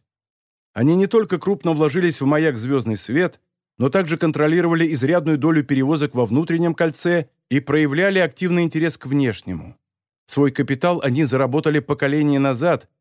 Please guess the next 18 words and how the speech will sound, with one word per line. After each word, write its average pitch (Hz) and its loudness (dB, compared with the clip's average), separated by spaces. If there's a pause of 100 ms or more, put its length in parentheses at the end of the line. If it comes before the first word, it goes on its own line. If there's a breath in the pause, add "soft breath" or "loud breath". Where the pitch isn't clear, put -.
когда 123 0
занимались 123 0
разведкой 127 -2
гиперпространства, 127 -2 (160)
прокладывая 123 0
новые 117 2
маршруты 147 -4
и 139 -4
обходные 110 -2
пути. - -14 (800)
Как 131 -2
минимум 208 2
половина 202 2
самых 175 0
оживлённых 143 2
гипертрасс 143 -2
была 131 0
открыта 165 -2